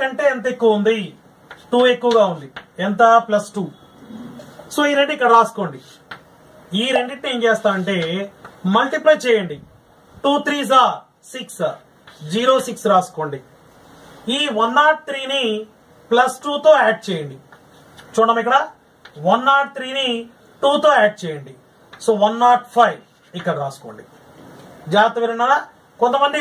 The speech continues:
వన్ నాట్ టూని త్రీని యాడ్ చేస్తామండి అంటారు. వన్ నాట్ టూ త్రీతో యాడ్ చేసినా, వన్ నాట్ త్రీ టూతో యాడ్ చేసినా వన్ నాట్ ఫైవ్ వస్తుంది. So this is the answer అన్నమాట. ఈ రకంగా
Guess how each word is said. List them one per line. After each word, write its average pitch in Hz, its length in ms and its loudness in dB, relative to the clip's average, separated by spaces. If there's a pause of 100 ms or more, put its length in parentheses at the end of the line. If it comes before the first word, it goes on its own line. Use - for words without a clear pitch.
(100)
వన్ 247 160 2
నాట్ 285 240 4
టూని 277 260 -2 (560)
త్రీని 302 320 -2
యాడ్ 262 220 0
చేస్తామండి 220 540 2
అంటారు. 135 260 -12 (560)
వన్ 233 200 2
నాట్ 285 240 2
టూ 302 80 -4 (160)
త్రీతో 269 380 -2
యాడ్ 262 220 0
చేసినా, 240 320 2 (720)
వన్ 233 180 2
నాట్ 285 240 4
త్రీ 311 120 -6 (140)
టూతో 269 340 0
యాడ్ 254 200 -4
చేసినా 226 320 2 (560)
వన్ 208 160 0
నాట్ 240 220 2
ఫైవ్ 208 180 0
వస్తుంది. 196 360 -4 (520)
So 240 80 2 (100)
this 220 200 -8
is 214 100 -10
the 190 140 2
answer 143 280 -12
అన్నమాట. 226 300 -16 (1160)
ఈ 214 120 2
రకంగా 226 240 -2